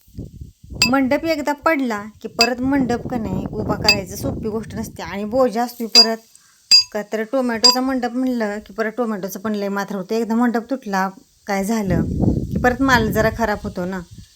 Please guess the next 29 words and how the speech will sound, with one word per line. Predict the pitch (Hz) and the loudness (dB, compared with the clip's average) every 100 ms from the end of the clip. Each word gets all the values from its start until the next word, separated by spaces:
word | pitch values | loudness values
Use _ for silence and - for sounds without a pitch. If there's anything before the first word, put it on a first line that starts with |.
| - | -2
मग | 202 - | 0 2
त्यापेक्षा | 208 208 226 226 | 2 0 -2 -4
का | 208 | -6
नाही | 185 | -6
आपलं | 175 202 208 196 | -8 -6 -4 2
मांडपाला | 214 214 214 226 254 254 269 | 4 4 0 -2 0 2 2
वेळ | 262 254 | 2 2
लागला | 262 277 254 247 | 2 0 0 -2
तर | 262 | 2
चालेल, | 247 262 190 175 _ _ _ _ _ _ - | 2 2 -2 -10 _ _ _ _ _ _ -6
पण | 233 247 | 0 4
मंडप | 247 240 214 220 | 4 4 0 -2
का | 247 233 | -4 -6
नाही | 208 | -6
हा | 202 202 | -4 0
मजबूतच | 220 226 190 180 202 180 | 2 0 -2 -6 -2 0
झाला | 220 185 | 0 -2
पाहिजे. | 175 180 170 180 _ _ _ _ _ - | -6 -8 -8 -12 _ _ _ _ _ -10
आता | 190 185 214 240 - | -6 0 2 2 0
सकाळपासून | - 247 233 226 247 240 | -8 -2 0 0 -2 0
त्या | 240 240 | 4 6
बाजूच्या | 262 226 220 | 6 4 0
जवळजवळ | 226 233 233 240 | 0 2 2 2
वीस | 233 247 | 2 2
पंचवीस | - 269 220 233 | 2 0 0 -6
खुट्या | 226 214 | -4 -4
ठोकून | 202 214 190 | -4 -4 -4
आले | 175 170 | -4 -4
ते, | 175 | -4